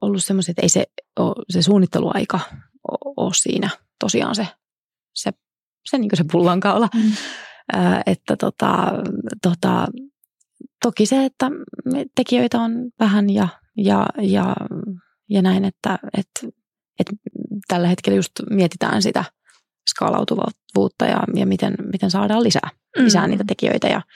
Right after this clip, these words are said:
Speaker 1: ja sitä niinkö, mm, siitä tehtyä, tehtyä tuote. Ja to-, toki sitä voidaan ihan elementoida myös lattia-,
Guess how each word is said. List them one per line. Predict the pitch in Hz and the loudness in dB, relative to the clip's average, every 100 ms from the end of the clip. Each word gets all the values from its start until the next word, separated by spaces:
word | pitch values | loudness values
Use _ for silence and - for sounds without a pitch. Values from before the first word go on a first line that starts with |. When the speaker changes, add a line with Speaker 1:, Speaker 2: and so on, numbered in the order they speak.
| - - - - - - - | -20 -16 -12 -12 -12 -16 -4
Speaker 1:
ja | - | 0
sitä | 170 190 175 | 2 0 0
niinkö, | 190 190 190 196 190 196 196 202 | 0 0 0 2 2 0 -2 -4
mm, | 208 202 208 - 208 175 - - _ _ _ 226 208 - | -4 -4 -6 -6 -8 -10 -14 -20 _ _ _ -14 -14 -8
siitä | - 202 175 | -2 0 0
tehtyä, | 190 - - - - - | -2 -2 -4 -4 -6 -2
tehtyä | 175 - 196 | -2 -2 -4
tuote. | - - 202 _ 226 | -4 -4 -6 _ -2
Ja | |
to-, | 233 254 - | 0 0 0
toki | 247 190 | 0 0
sitä | 185 185 | 0 0
voidaan | 185 190 190 | 2 2 2
ihan | 170 190 - | 0 0 -2
elementoida | 185 180 190 208 202 | -2 0 0 -2 -2
myös | 196 196 | -2 -2
lattia-, | - - - | -6 -4 -4